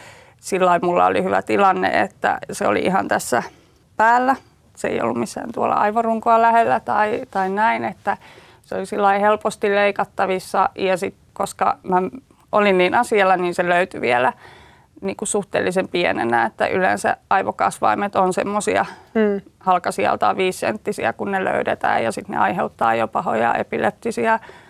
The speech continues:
Speaker 1: niinku oireita ja tämmösiä. Mut mulla se oli vaan semmonen reilu kahden sentin kokonen.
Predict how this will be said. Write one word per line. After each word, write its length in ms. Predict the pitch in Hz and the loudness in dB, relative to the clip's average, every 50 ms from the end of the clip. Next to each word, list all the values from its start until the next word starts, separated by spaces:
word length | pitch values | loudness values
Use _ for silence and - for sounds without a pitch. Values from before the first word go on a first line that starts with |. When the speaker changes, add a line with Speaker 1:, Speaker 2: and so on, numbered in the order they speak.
| - - - _ _ | -20 -20 -20 _ _
Speaker 1:
niinku 380 | - - - - 110 - - - - | -16 -14 -12 -12 -12 -10 -10 -6 -2
oireita 520 | 196 196 196 - 214 220 214 208 - - | 0 0 2 2 0 0 -2 0 0 0
ja 140 | - - - | 0 0 0
tämmösiä. 600 | - - - - - 202 104 - 113 107 107 - - _ _ _ _ _ _ _ _ - - | 0 0 0 0 -2 -4 -2 -2 0 0 0 0 -2 _ _ _ _ _ _ _ _ -18 -8
Mut 200 | - 196 190 - | -8 -8 -6 -2
mulla 240 | 202 196 190 190 185 | 0 2 4 4 2
se 140 | 180 196 190 | 2 2 2
oli 160 | 185 202 202 | 2 2 2
vaan 320 | 202 208 208 208 214 196 - _ _ _ | 4 4 4 2 2 -2 -10 _ _ _
semmonen 360 | - 226 214 214 208 202 202 | -8 -6 -4 -2 -2 -2 0
reilu 240 | 208 220 208 214 214 | 0 -2 -2 -2 -2
kahden 360 | - - 202 208 220 220 220 | -2 -2 -2 -2 -4 -6 -6
sentin 340 | - 240 233 220 240 226 226 | -6 -6 -6 -4 -6 -6 -4
kokonen. 460 | - 233 220 - 214 214 220 226 | -4 -4 -2 0 -2 0 -2 -4